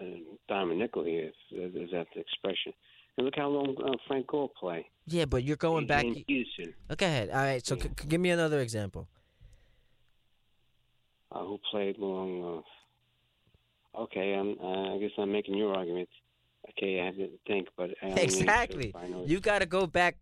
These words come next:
Speaker 2: years, man. And, and I appreciate the call, Mitch.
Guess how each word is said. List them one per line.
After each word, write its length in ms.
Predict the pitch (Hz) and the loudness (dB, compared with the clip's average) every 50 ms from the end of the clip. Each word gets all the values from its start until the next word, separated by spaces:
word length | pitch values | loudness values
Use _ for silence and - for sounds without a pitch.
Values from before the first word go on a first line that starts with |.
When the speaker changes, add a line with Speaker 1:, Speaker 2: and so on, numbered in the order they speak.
| - - 139 | -20 -14 -10
Speaker 2:
years, 680 | 139 139 151 170 202 208 220 220 202 151 127 113 117 123 | -4 0 0 4 6 6 6 6 4 2 0 -2 -6 -4
man. 480 | 123 139 147 165 175 180 185 185 196 196 _ _ _ _ _ _ _ _ _ _ _ | 0 2 2 4 4 2 2 -2 -4 -10 _ _ _ _ _ _ _ _ _ _ _
And, 160 | - 151 143 139 | 0 2 2 4
and 160 | 143 151 151 | 4 4 4
I 60 | 160 | 4
appreciate 440 | 165 - - 180 185 - 196 180 160 | 6 6 6 4 4 2 0 0 0
the 80 | 160 | 0
call, 320 | - - 185 196 208 196 165 | 0 2 2 2 4 4 2
Mitch. 480 | 135 127 131 151 170 - - - - | 2 2 2 2 0 0 -2 -4 -4